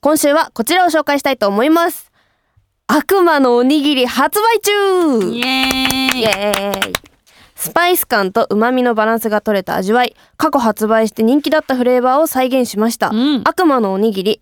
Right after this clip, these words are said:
Speaker 1: ブラックラーメンの汁味。お値段税込み百九十二円で発売中です。
Speaker 2: 安い。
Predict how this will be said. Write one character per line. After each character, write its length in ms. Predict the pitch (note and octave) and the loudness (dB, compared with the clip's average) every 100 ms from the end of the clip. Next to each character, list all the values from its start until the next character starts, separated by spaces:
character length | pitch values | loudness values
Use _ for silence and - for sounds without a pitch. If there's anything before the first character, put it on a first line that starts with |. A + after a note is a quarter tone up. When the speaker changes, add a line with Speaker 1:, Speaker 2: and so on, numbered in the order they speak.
| - | 0
Speaker 1:
ブ 100 | A#3 | 2
ラ 120 | E4 | 2
ッ 60 | - | 0
ク 120 | E4 | 0
ラ 180 | D#4+ D#4 | 2 2
ー 20 | |
メ 140 | C4 G#3 | 2 0
ン 120 | F#3 | -2
の 140 | F3 | -6
汁 400 | - - A#3 F#4 | -4 0 2 2
味。 260 | C4 F#3 - _ _ _ | 2 -2 -10 _ _ _
お 80 | G3+ | 0
値 140 | B3+ | 2
段 220 | B3 G3 | 2 0
税 120 | G3 G#3 | 0 0
込 140 | G#3+ | 0
み 120 | G#3 | -2
百 260 | - - C4+ | -4 -6 -2
九 220 | D4 C#4 | 0 2
十 160 | A3+ G#3+ | 2 2
二 180 | A#3 | 2
円 180 | D#4+ D4+ | 2 2
で 80 | D4 | 0
発 320 | D4 B3+ A3+ | 0 -2 -2
売 200 | A3 A3 | 0 0
中 260 | - G#3+ G#3 | 0 0 2
で 140 | A3+ | 0
す。 180 | - - | -2 -8
Speaker 2:
安 300 | - F#3 - | -12 -14 -12
い。 60 | - | -16